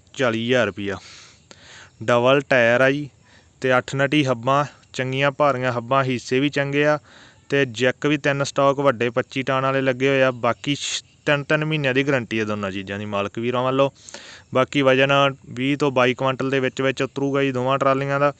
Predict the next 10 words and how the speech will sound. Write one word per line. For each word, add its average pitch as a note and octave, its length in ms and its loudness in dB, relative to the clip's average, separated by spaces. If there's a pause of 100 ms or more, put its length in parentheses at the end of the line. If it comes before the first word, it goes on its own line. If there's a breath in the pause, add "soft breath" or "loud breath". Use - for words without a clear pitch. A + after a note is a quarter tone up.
(1200 loud breath)
ਤੇ C#3 100 2
ਬਾਕੀ C3+ 280 2
ਜਿਹੜਾ D3 160 4
ਦੂਜਾ C3 340 2
ਟਰਾਲਾ C#3 320 4
ਹੈਗਾ C#3 260 2
ਜੀ, C#3 200 -2
ਉਹ C3+ 180 2
ਹੈਗਾ B2 200 4
ਜੀ C3+ 360 -2